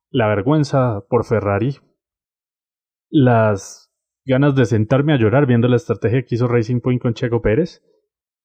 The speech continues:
Feliz por el resurgimiento de, de Renault, de que en esta carrera mostró un progreso bastante importante.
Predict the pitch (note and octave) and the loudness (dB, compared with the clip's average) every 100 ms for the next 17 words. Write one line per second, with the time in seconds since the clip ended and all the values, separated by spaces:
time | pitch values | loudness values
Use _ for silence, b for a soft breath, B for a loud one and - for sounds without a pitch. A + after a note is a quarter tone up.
0 | _ _ _ C#3+ C#3 G#3 - D3+ C#3 B2+ | _ _ _ 2 2 2 0 2 2 2
1 | C3 B2 B2+ A#2 A#2 - A#2 B2 A#2+ D#3+ | 2 0 -2 0 0 2 2 2 4 4
2 | D3+ A#2+ G#2 G2+ G#2 A#2 A2 G2 F#2+ A2 | 6 4 2 0 -2 0 0 0 -2 -2
3 | A3+ - C#3 A#2+ A2 A#2 G#2 G2+ G#2+ - | -4 -10 -6 -4 -2 -2 -2 0 -2 -2
4 | C3+ A#2 G2+ B2+ A#2+ - G#2+ G#2+ A#2+ A#2+ | -2 0 0 0 -2 -4 -4 -2 0 2
5 | A#2+ - B2 G#2 - C3 C3 A#2 G#2 G2+ | 0 -2 -2 -2 -2 -2 0 -2 -4 -4
6 | G2+ G2 - | -4 -6 -6